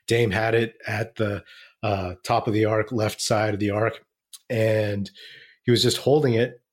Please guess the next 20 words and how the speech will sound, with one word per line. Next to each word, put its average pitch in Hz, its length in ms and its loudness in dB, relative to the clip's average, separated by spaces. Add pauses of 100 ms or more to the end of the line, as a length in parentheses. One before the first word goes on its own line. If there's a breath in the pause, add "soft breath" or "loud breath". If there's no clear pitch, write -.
(320)
and 117 380 -2
DiVincenzo 120 540 2
reached 120 240 4
in 123 140 2
and 107 80 -2
just 107 160 -4
popped 110 260 -2
it 110 60 0
out 135 340 0
and 110 120 -4
got 117 200 0
the 107 60 -6
steal. 139 400 0 (640 loud breath)
You 123 80 2
know, 117 260 2
throughout 135 600 2 (180)
the 117 480 2
season 147 480 2
and 123 360 0
even 120 560 0